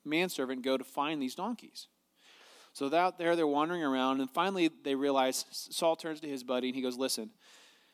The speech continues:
we've been out here a long time, and if we stay out here any longer, the dad's gonna start worrying about us. Forget the donkeys." And so his servant says, "Hey, I heard that there's a, that there's a man of God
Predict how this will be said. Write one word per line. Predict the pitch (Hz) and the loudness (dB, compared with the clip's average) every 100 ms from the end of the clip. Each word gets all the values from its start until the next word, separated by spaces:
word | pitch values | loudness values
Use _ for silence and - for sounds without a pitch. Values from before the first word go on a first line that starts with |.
| _ | _
we've | 135 | -4
been | 143 | -2
out | 147 139 | -2 -2
here | 131 | -4
a | |
long | 117 117 | -2 -4
time, | 117 92 82 _ _ - - _ - | -8 -16 -20 _ _ -20 -20 _ -12
and | 135 | -10
if | 113 | -4
we | 151 | -2
stay | 170 175 | 2 2
out | 143 | 2
here | 139 | -2
any | 120 | -2
longer, | 135 139 | 0 0
the | 110 | -2
dad's | 131 135 | 0 0
gonna | 135 | -2
start | - 117 | -6 -4
worrying | 113 110 | -4 -6
about | 98 | -8
us. | 101 82 - - - - _ _ | -10 -10 -10 -12 -16 -20 _ _
Forget | - 127 120 | -6 -6 -4
the | |
donkeys." | 113 98 - - - - _ _ _ _ _ _ _ _ - | -8 -8 -14 -18 -18 -18 _ _ _ _ _ _ _ _ -8
And | 131 | -2
so | 151 | 0
his | 147 147 | 0 0
servant | 226 240 160 | 2 0 0
says, | - 147 143 139 - _ _ - | 2 4 4 2 -4 _ _ -6
"Hey, | 185 160 - _ _ _ - | 0 0 -2 _ _ _ -6
I | 143 | -4
heard | 147 180 196 185 | -2 0 2 2
that | 147 | 0
there's | 151 143 135 | 2 2 2
a, | 120 - | -4 -2
that | 147 135 | -4 0
there's | 139 127 | 0 -2
a | |
man | 120 135 143 | -2 0 0
of | 131 | 0
God | 123 135 131 120 | 2 4 4 2